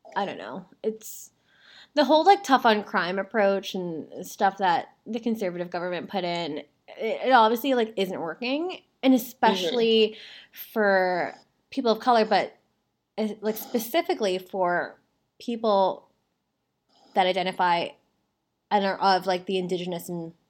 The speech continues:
Speaker 1: Black community, like,
Speaker 2: Mm-hmm.
Speaker 1: you keep hearing all these stories lately in the news.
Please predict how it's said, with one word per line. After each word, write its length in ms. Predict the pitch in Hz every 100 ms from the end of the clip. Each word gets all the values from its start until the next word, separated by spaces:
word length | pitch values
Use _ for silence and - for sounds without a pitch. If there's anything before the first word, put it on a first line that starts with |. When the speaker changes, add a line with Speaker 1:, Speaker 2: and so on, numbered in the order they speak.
| _ _ _ _ _ -
Speaker 1:
Black 340 | 190 175 131
community, 520 | - 202 196 156 131
like, 360 | 139 135 113 - _ _ _ _ _ _ -
Speaker 2:
Mm-hmm. 340 | 185 175 - - _ -
Speaker 1:
you 160 | 262
keep 180 | 226 277
hearing 220 | 240 226 208
all 120 | 185
these 160 | 180
stories 500 | - 196 190 190 196
lately 260 | 190 - 185
in 60 | 180
the 60 | 175
news. 720 | 185 185 185 185 180 -